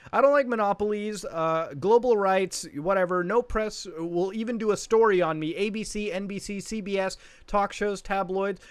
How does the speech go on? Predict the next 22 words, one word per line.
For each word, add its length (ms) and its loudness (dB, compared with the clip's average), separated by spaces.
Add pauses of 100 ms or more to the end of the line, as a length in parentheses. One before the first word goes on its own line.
(100)
nor 240 2
does 160 -2
any 160 2
attorney 300 -2
want 220 -2
to 80 -4
represent 460 -2
me 100 -6
in 80 -6
federal 340 -2
court 320 2
because 180 -6
I 100 0
don't 380 -4
have 360 -2 (120)
the 340 -4
money. 480 -2 (380)
Okay, 260 -4
so 280 2
I'm 160 -6
gonna 180 2
skip 400 -6